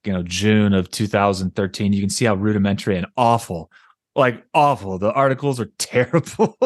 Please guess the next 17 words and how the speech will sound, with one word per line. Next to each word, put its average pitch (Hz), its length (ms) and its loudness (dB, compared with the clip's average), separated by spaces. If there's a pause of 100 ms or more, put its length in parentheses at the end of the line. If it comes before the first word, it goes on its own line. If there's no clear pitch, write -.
(120)
Like, - 300 -2 (240)
er, 151 240 0
the 117 160 2
website 131 560 0
looks 120 240 -8
like 113 220 0
a, 101 60 -2
a 95 240 -6
GeoCities 113 720 2
website 113 560 0
from, 127 120 -8
like, 101 180 -6
two 135 140 -2
thousand 113 380 0
five, 107 400 2
if 104 140 -8
you 98 120 -4